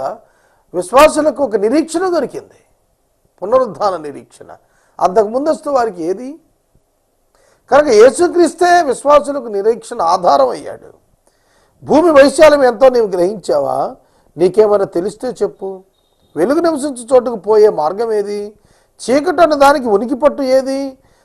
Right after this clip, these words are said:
దాని సరిహద్దునకు నీవు వెలుగు కొనిపోతావా? దాని గృహానికి పో త్రోవలను నీవు వెతుకుతావా? ఇదంతయు నీకు తెలిసే ఉన్నది కదా. నీవు బహువృద్ధుడవు, నీవు అప్పటికి పుట్టి ఉంటివి.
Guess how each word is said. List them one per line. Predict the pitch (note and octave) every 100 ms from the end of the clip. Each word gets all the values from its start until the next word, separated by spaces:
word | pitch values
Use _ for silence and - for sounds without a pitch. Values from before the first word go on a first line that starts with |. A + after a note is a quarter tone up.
| _
దాని | E3 A3+
సరిహద్దునకు | A3+ G3+ C4+ F4+ F4+ F4
నీవు | D#4+ D4 C4
వెలుగు | G3+ A3 D4 B3+
కొనిపోతావా? | A#3 G3 F#3+ C#3+ C#3+ C3 D#3+ D4+ G#4 _ _ _ _ -
దాని | D#3+ F3+
గృహానికి | D3+ E3 G3 C#4+ C#4
పో | A#3 G#3+
త్రోవలను | - E3 F#3+ F#3+
నీవు | E3 D3+
వెతుకుతావా? | C3 B2+ B2+ A2+ A#2+ C#3 C4+ G4+ _ _ _ -
ఇదంతయు | C#3 B2+ - C#3 D#3+
నీకు | F3 C#3
తెలిసే | B2 A#2 -
ఉన్నది | G#2+ A2 G#2+ A2
కదా. | A2 A#2 B2+ G3+ - _ _ _ -
నీవు | E3+ G#3
బహువృద్ధుడవు, | F3 C#3 E3+ E3+ F3 C#4+ D4 C4
నీవు | F#3+ E3+
అప్పటికి | C#3 - D#3 C3
పుట్టి | A#2+ A2 A2
ఉంటివి. | G#2+ - F#2 D#2+